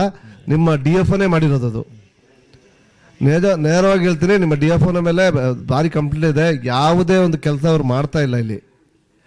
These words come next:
ಏನು ಅವರು ಏನೋ ದೇವ್ರ ಲೋಕದಿಂದ ಬಂದಂಗೆ ಆಡ್ತಾ ಇದ್ದಾರೆ ಅವರು. ಏನು ಒಂದು ಕೆಲಸ ಮಾಡ್ತಾ ಇಲ್ಲ. ಸುಮ್ಮನಾದ್ರೆ ಬರೋದು, ಅಲ್ಲಿ ಇಲ್ಲಿ ಬಂದು ಜನರ ದಾರಿ ತಪ್ಪಿಸೋದು.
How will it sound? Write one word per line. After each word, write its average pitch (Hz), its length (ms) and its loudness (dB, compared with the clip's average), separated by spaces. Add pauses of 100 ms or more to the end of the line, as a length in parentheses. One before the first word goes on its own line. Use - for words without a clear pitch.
(840)
ಏನು 208 300 2
ಅವರು 190 260 4
ಏನೋ 190 320 2
ದೇವ್ರ 196 280 2
ಲೋಕದಿಂದ 190 400 0
ಬಂದಂಗೆ 165 380 0
ಆಡ್ತಾ 156 240 0
ಇದ್ದಾರೆ 131 200 2
ಅವರು. 117 420 -4 (1500)
ಏನು 208 240 2
ಒಂದು 196 340 0
ಕೆಲಸ 202 280 0
ಮಾಡ್ತಾ 165 220 0
ಇಲ್ಲ. 123 160 -4
ಸುಮ್ಮನಾದ್ರೆ 226 720 0
ಬರೋದು, 214 360 2
ಅಲ್ಲಿ 202 200 2
ಇಲ್ಲಿ 208 120 0
ಬಂದು 196 260 -4
ಜನರ 180 380 -2
ದಾರಿ 156 420 -2
ತಪ್ಪಿಸೋದು. 175 540 0